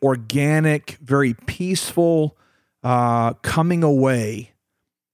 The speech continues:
and disconnecting slowly and not abruptly and not ripping and tearing things apart, but just this gradual, beautiful process of stepping away from those roles and those stations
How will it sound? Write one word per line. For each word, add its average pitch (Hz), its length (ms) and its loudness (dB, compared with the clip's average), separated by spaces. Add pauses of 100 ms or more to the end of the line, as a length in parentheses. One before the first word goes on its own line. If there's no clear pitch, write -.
(140)
and 127 440 0
disconnecting 151 920 0
slowly 139 760 0
and 117 240 2
not 131 220 2
abruptly 135 720 0
and 117 160 0
not 127 200 0
ripping 135 400 0
and 127 120 -2
tearing 135 280 0
things 123 240 -4
apart, 120 400 -2
but 120 120 -4
just 143 240 -2
this 127 180 -2
gradual, 143 540 0
beautiful 147 460 0
process 127 720 -2 (480)
of 120 140 -2
stepping 156 460 0
away 135 280 2
from 127 260 0
those 123 260 2
roles 123 600 2
and 117 160 -4
those 117 200 2
stations 120 920 -2